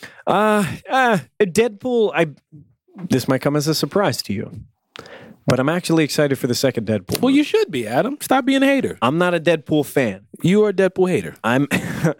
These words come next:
Speaker 1: wouldn't
Speaker 2: Let's
Speaker 1: call
Speaker 2: just
Speaker 1: myself,
Speaker 2: tell
Speaker 1: I wouldn't go so
Speaker 2: Look
Speaker 1: far
Speaker 2: at
Speaker 1: as to
Speaker 2: the
Speaker 1: say,
Speaker 2: internet.
Speaker 1: I wouldn't go so far as
Speaker 2: Look
Speaker 1: to say
Speaker 2: at
Speaker 1: that
Speaker 2: the
Speaker 1: I'm
Speaker 2: internet and tell them the truth.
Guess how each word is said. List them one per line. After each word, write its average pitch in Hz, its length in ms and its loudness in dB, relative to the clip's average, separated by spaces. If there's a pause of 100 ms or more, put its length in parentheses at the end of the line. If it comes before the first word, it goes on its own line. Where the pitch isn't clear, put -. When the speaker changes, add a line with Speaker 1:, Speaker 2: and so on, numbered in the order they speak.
(220)
Speaker 1:
wouldn't 269 180 2
Speaker 2:
Let's 220 60 -2
Speaker 1:
call 180 140 2
Speaker 2:
just 160 40 -4
Speaker 1:
myself, 151 240 0
Speaker 2:
tell - 80 -20 (100)
Speaker 1:
I 190 80 4
wouldn't 277 220 0
go 240 100 4
so 190 140 -2
Speaker 2:
Look 190 200 2
Speaker 1:
far 370 100 2
Speaker 2:
at 330 40 2
Speaker 1:
as - 120 -2
to 403 40 4
Speaker 2:
the 381 60 6
Speaker 1:
say, 311 120 2
Speaker 2:
internet. 214 440 4 (100)
Speaker 1:
I 123 80 2
wouldn't 202 260 2
go 196 120 4
so 175 160 0
far 180 200 2
as 165 120 4
Speaker 2:
Look 320 140 4
Speaker 1:
to - 60 -2
say 381 60 6
Speaker 2:
at 381 40 2
Speaker 1:
that 277 100 0
Speaker 2:
the - 40 8 (100)
Speaker 1:
I'm 339 40 4
Speaker 2:
internet 302 280 2
and 285 120 -6
tell 294 140 4
them 294 100 -2
the 302 80 -8
truth. 330 500 2